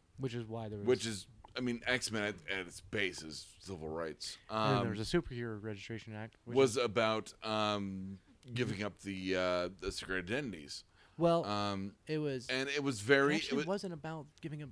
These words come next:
Speaker 1: identities as much as you either become a criminal or you register with the government and become a paid employee of the government.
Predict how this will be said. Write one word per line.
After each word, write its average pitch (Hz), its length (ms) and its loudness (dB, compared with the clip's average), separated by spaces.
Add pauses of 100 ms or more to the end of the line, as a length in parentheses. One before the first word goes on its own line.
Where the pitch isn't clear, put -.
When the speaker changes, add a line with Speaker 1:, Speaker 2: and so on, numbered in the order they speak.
Speaker 1:
identities 139 560 -6
as 127 60 -6
much 127 220 -8
as 120 200 -10
you 131 140 -8
either 135 200 -6
become 123 640 -10
a - 80 -12
criminal 113 680 -6
or 131 240 -6
you 120 240 -8
register 120 600 -10
with 127 180 -14
the 127 60 -10
government 113 380 -8
and 110 100 -12
become 117 220 -10
a 110 80 -6
paid 131 340 -6
employee 113 360 -8
of 101 60 -10
the - 60 -18
government. 95 440 -12